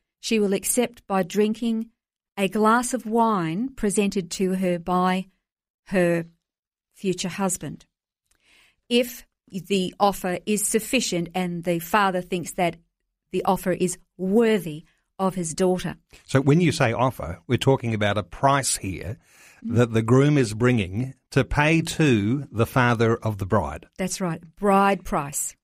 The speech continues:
Speaker 2: Okay,
Speaker 1: And
Speaker 2: keep
Speaker 1: he
Speaker 2: going.
Speaker 1: thinks that this girl is so worthy, and therefore he's gonna give the best that he can.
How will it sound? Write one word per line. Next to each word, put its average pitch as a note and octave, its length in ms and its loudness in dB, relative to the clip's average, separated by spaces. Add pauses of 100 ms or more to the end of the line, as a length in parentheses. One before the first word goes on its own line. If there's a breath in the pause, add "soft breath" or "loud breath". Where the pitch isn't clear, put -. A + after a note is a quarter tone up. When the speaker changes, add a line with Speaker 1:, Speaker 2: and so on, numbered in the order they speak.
(120)
Speaker 2:
Okay, G2 320 -4
Speaker 1:
And E3 100 -8
Speaker 2:
keep D3 120 6
Speaker 1:
he B3 100 4
Speaker 2:
going. B3 180 4
Speaker 1:
thinks B3 280 -2
that - 180 -2
this A#3 180 0
girl G#3 240 2
is F#3+ 120 0
so A3 200 2
worthy, G#3+ 520 -2 (300 soft breath)
and E3+ 200 -6
therefore F#3+ 400 2
he's F3+ 180 0
gonna E3+ 220 0
give E3+ 240 -4
the D3+ 80 -10
best F#3 340 -2
that F#3 100 -4
he F3 120 -4
can. E3+ 380 -6